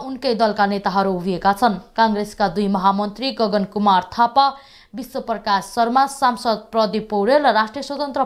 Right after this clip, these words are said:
पार्टीका सभापति रवि लामिछाने सत्ता सौदाबाजीका लागि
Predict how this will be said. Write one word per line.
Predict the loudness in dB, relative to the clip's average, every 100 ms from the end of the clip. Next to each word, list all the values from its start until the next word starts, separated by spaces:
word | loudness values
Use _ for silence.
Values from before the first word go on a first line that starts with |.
| 2
पार्टीका | 0 0 -4 -6
सभापति | 0 0 0 -2 -2 -2 -4 -18 -10 -2
रवि | 2 2 2 -2
लामिछाने | 0 0 0 -2 -2
सत्ता | -2 -4 0 2 2 0 -6 -20 -20 _
सौदाबाजीका | -8 -4 0 0 2 0 0 -6 -2 0
लागि | 2 2 0 -4 -4 -4 -8